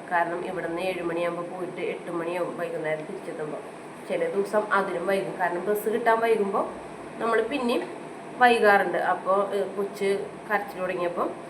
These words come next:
അങ്ങനെ നിർത്തി. അപ്പൊ അത് കാരണം ജോലിക്ക്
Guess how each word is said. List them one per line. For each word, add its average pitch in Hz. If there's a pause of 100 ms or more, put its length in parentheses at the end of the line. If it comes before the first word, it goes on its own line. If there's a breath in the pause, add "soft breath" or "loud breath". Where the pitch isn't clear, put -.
(180)
അങ്ങനെ 196
നിർത്തി. 196 (1600)
അപ്പൊ 175 (220)
അത് 180
കാരണം 185
ജോലിക്ക് 196